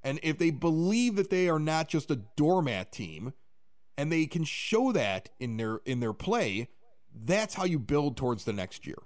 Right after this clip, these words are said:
when you expect the team to be even more talented and to continue to move up and start to come out of the rebuild into a competitive way.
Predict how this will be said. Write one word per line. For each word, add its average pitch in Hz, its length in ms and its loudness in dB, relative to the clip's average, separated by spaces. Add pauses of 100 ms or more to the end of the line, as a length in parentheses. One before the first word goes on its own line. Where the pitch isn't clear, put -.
(440)
when 135 180 -2
you 131 140 2
expect 123 340 -2
the 123 80 -8
team 117 280 -4
to 113 60 -4
be 110 120 -4
even 107 240 -4
more 104 260 -2
talented 85 560 -10 (300)
and 113 180 -2
to 117 60 -2
continue 117 440 -2
to 110 60 -2
move 110 320 -2
up 143 240 0 (220)
and 117 100 -8
start 120 220 0
to 143 60 -4
come 117 140 -4
out 165 200 4
of 165 60 0
the 151 80 2
rebuild 131 520 2
into 123 220 0
a - 20 0
competitive 95 560 -4
way. 65 240 -10